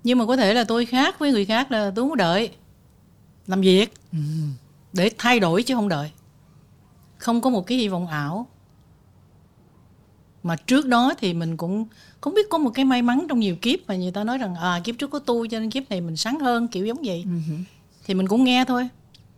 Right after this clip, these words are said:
Speaker 1: Nhưng mà mình lên làm thử thì, á, hồi nãy là bạn có hỏi là cái lúc hai mươi tuổi thì mình may mắn ở chỗ là vô đầu là bất hạnh sớm quá. Chắc ông trời thương. <laughs> Cho nên á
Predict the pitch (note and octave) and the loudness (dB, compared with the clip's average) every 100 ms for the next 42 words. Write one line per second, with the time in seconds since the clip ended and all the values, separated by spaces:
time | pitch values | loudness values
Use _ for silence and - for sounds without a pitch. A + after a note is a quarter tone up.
0 | - - - - A#3+ G#3 G3+ A3+ C4+ G#3+ | -20 -20 -14 -6 -2 0 0 2 0 0
1 | G3 F#3 A#3+ C#4 G3+ G3+ A3+ B3+ C4 C4 | 0 0 0 0 0 0 -2 0 0 -2
2 | - - - _ _ F#3+ F#3+ F3 F3+ C4+ | -6 -20 -20 _ _ -2 0 2 2 2
3 | B3 F#3+ F#3 F3+ E3 F#3 A3+ F#3 D#3+ G#3 | 2 0 -2 -2 -4 -2 -4 -4 -4 -4
4 | A3+ F3 E3+ G#3 B3 B3+ G#3+ G#3 F3 D#3+ | -4 -6 -6 -6 -6 -4 -4 -4 -4 -4
5 | A#3 - - - - - - - - - | -6 -10 -20 -20 -20 -20 -20 -20 -20 -20
6 | - G3 F3+ F3 F3 E3+ F3+ G3+ G#3 A#3 | -6 -2 0 0 -2 -2 -2 -2 0 0
7 | C4+ G3 D#3+ F3 G#3+ E3 D#3 - _ - | 0 0 -2 -2 -2 -4 -6 -14 _ -20
8 | - - - - - - - - G3 G#3+ | -20 -20 -20 -20 -20 -20 -20 -10 -2 2
9 | A3 F3+ E3+ F3 E3 F3+ B3 E3+ E3+ A3+ | 4 2 2 0 -2 -2 -2 -2 0 2
10 | C4 C4+ C#4 - - - - - _ _ | 2 -2 -6 -18 -20 -20 -20 -20 _ _
11 | _ - C#4+ - G#3+ G3 E3+ G3+ G#3+ G#3+ | _ -6 -4 -2 -2 0 0 2 2 2
12 | A#3+ - A3 A3 _ _ _ - _ - | 0 2 0 -2 _ _ _ -20 _ -12
13 | - G#3+ G#3+ G#3 G#3+ A#3+ A#3+ | -4 0 2 0 0 -2 -4